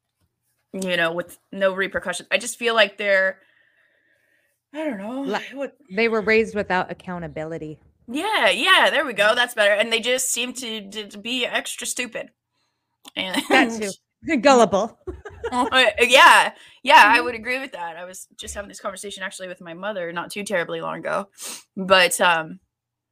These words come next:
Speaker 1: so, but, but then again, it's also, you can also tie it into there's so much more availability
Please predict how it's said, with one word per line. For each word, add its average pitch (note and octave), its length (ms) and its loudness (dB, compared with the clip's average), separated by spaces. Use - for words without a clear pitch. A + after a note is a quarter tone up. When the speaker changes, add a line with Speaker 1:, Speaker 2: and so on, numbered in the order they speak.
Speaker 1:
so, A3 420 -2
but, B3 220 4
but A#3+ 100 -8
then D#4+ 140 0
again, A3+ 260 -2
it's A3+ 180 -8
also, G#3+ 680 -2
you G3+ 160 -16
can G#3 140 -14
also G3 260 -8
tie G3 220 -10
it F#3+ 100 -8
into F3+ 600 -14
there's G#3+ 260 2
so G#3+ 520 2
much G3+ 680 -2
more G3 500 2
availability G3 1040 -2